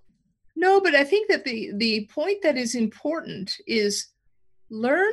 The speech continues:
to become a scientist of your own experience. Like, so I don't have to impro-, prove to anyone else what's happening is real or not real. But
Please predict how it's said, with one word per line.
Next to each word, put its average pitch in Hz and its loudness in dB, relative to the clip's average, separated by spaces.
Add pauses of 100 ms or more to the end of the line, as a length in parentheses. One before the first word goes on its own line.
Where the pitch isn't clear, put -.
(120)
to 381 -4
become 285 -2
a 247 -4
scientist 262 0
of 202 0
your 202 4
own 226 2
experience. - -4 (580)
Like, 226 -2
so 247 -4
I 349 -2
don't 392 -4
have 285 -2
to 214 0
impro-, - -8 (400)
prove 311 0
to - -2
anyone 233 2
else 185 0
what's 180 -4
happening 160 -6
is 175 -2
real 170 -2
or 160 -2
not 151 -2
real. 160 -6 (1200)
But 180 0